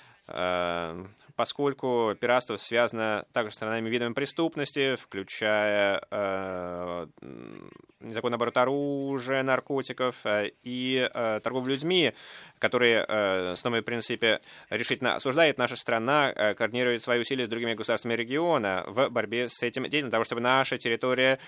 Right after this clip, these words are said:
э, не использовалась, э, для отмывания денег и финансирования любой незако-, м, любой незаконной преступной деятельности.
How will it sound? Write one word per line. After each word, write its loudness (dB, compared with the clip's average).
э, 4
не 2
использовалась, 0
э, 0
для 2
отмывания -2
денег -2
и -6
финансирования -2
любой 0
незако-, -4
м, -8
любой -2
незаконной -2
преступной -4
деятельности. -2